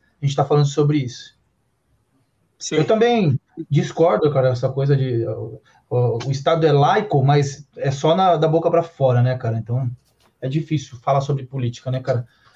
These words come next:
Speaker 1: A, a política do nosso país é falida, a máquina é corrompida, e isso, desde,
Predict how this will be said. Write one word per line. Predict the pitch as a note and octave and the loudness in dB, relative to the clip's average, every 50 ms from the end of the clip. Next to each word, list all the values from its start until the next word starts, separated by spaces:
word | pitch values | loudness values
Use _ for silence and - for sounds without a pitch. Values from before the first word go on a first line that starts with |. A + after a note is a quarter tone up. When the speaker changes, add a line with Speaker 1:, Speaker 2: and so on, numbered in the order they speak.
| _ _ _ - | _ _ _ -4
Speaker 1:
A, | - D#3+ E3+ F3 | 0 2 2 2
a | F3+ | 2
política | C#3+ G3+ A3 B3 - - A#3 | 2 2 0 0 0 0 0
do | A3 A3+ | 2 4
nosso | A3 A3 A3 - | 2 2 0 0
país | - G#3 G#3 A3+ G#3+ C#4+ | 0 0 0 2 0 0
é | C4+ | -2
falida, | C#4 - A3+ F3 F3 D#3+ E3 | 0 2 2 2 2 2 2
a | D#3 | 2
máquina | D3 D3 E3 - D#3+ D#3 D3 | 2 2 0 0 0 -2 0
é | |
corrompida, | D3 D3 C#3+ C#3 C3+ B2 - - E3+ F3 G#3 F#3 D3+ | 0 0 2 2 2 0 0 -2 -2 0 2 4 4
e | C#3+ C#3 C#3+ C#3 D#3 | 4 4 4 4 4
isso, | - - - D#3+ C#3+ B2+ B2 | 2 0 -2 0 0 0 2
desde, | B2 D#3 F3 F3+ D#3 C#3+ - | 0 0 0 0 -2 -4 -6